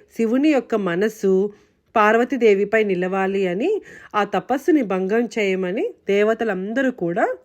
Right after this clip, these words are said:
కామదేవుడు అంటే మన్మధుడిని పంపిస్తారన్నమాట. కామదేవుడు ఘోరమైన తపస్సులో ఉన్న శివునిపై కొన్ని పుష్ప బాణాలను ఎగురవేస్తాడన్నమాట.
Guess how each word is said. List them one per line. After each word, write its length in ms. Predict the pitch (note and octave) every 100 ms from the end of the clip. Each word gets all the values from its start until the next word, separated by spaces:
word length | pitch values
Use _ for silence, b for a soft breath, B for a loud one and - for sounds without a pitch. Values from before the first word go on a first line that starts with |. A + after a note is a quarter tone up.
| -
కామదేవుడు 680 | A3 G3+ A3 G#3+ G3+ F3 E3+
అంటే 300 | F#3 F#3+ C4
మన్మధుడిని 600 | F4+ G#3+ G3+ A3 G#3+ B3+
పంపిస్తారన్నమాట. 960 | F4+ A#3+ F3+ G3+ G#3 F#3 F3 E3+ D#3+ D#3+ - _ _ -
కామదేవుడు 920 | A3 A3 C4 D4 C4 G#3 B3 G4+ A3+ - F#3
ఘోరమైన 580 | G#3+ A3 C4 D#4 C#4+
తపస్సులో 680 | D4 A3 G3 A3 - B3+ A#3+
ఉన్న 260 | A3+ G3 C4+
శివునిపై 800 | D#4 G3+ G3+ G#3+ G#3+ C4 G4+ - B B B
కొన్ని 520 | A#3+ G#3 A#3+ F#4+ A4 G3 -
పుష్ప 320 | A#3 - - D4+
బాణాలను 560 | B3+ A#3+ A#3 A3 A#3+
ఎగురవేస్తాడన్నమాట. 1160 | E4+ G3 G#3 G#3 G#3 G#3 G3 F3 E3+ D#3 D3+